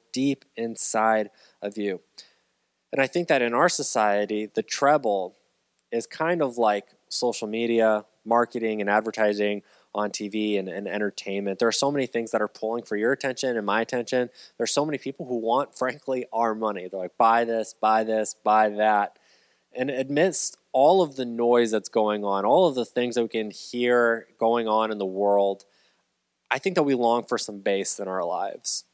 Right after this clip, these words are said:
We long for that feeling, something deep inside of us that resonates with us. The presence of God resonates within us like a bass note. God is not merely something to just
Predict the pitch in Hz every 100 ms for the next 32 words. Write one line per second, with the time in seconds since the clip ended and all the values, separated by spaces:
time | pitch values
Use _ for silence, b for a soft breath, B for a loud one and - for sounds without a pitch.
0 | b b b 139 131 135 143 139 123 110
1 | - - 117 113 110 98 82 98 143 135
2 | 127 107 - 127 131 104 113 - 110 110
3 | 113 107 95 - 85 104 110 113 117 107
4 | 107 101 95 - - _ 107 104 - 80
5 | 69 - - _ _ _ _ _ _ 135
6 | - - 151 160 170 147 - - _ -
7 | 120 131 120 - - 110 107 95 78 _
8 | _ _ _ _ - 117 120 120 120 110
9 | 104 - 104 107 104 98 92 - - -
10 | _ _ _ _ - 110 113 104 101 95
11 | 92 - 98 90 - _ _ _ _ _
12 | _ _ _ - 139 156 160 131 131 135
13 | 143 139 123 131 117 120 120 110 104